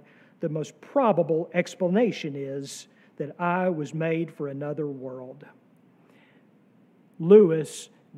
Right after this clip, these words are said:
got exactly what Solomon is saying in verse eleven.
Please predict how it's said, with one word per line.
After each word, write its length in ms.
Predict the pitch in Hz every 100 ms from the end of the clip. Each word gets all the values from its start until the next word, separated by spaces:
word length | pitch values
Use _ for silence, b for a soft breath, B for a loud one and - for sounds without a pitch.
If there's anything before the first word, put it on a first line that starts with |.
| 135
got 500 | 185 180 143 139 - b b
exactly 800 | 156 143 113 175 202 - 214 214
what 420 | 180 156 180 185
Solomon 500 | - 196 185 180 170
is 100 | 156
saying 440 | - 202 170 143 160
in 160 | 156
verse 260 | 147 156 -
eleven. 560 | 147 160 160 131 135